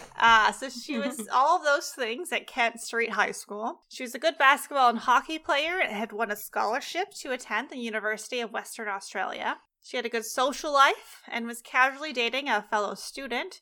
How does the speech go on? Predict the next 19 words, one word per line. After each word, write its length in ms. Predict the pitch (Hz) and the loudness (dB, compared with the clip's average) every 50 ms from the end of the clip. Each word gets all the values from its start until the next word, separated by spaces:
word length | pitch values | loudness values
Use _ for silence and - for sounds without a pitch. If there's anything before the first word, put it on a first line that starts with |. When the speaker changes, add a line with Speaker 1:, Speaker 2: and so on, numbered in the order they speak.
| _ _ - | _ _ -12
Speaker 1:
Right 240 | 359 330 311 320 320 | -8 -6 -6 -4 -2
now, 200 | 294 240 233 294 | 0 2 2 0
she 120 | - - 311 | 0 -4 -8
was 180 | 269 269 262 | -12 -10 -8
mostly 380 | 240 226 214 220 220 - 247 247 | -6 -4 -4 -4 -4 -6 -6 -4
focused 380 | 233 233 214 208 214 214 - | -2 0 -2 -2 -4 -6 -6
on 100 | 202 202 | -6 -4
her 120 | 202 208 208 | -4 -6 -8
studies. 640 | 208 - - 202 185 - - - - 269 285 - - - - - _ - | -8 -4 -2 0 0 0 -2 -4 -8 -8 -8 -10 -14 -18 -20 -20 _ -10
Uh, 140 | - 214 220 | -8 -8 -8
Shirley 320 | 214 - - 285 277 277 | -8 -6 -6 -4 -4 -4
had 160 | 269 285 262 - - - | -4 -4 -6 -6 -4 -4
also 360 | 285 320 370 370 - - 453 440 | -2 -2 -2 -4 -6 -6 -6 -4
made 180 | 415 392 370 | -4 -4 -6
the 100 | 381 320 | -6 -8
acquaintance 500 | 320 320 - 277 247 240 233 277 294 - | -10 -8 -6 -6 -6 -4 -6 -8 -8 -8
of 120 | 240 240 226 | -8 -8 -8
John 380 | - - 226 214 208 208 202 202 | -8 -4 0 2 2 2 0 -2
Sturkey 720 | - - - - - 262 262 269 262 - - 185 196 247 | -6 -12 -12 -8 -4 -4 -4 -4 -6 -8 -10 -8 -8 -8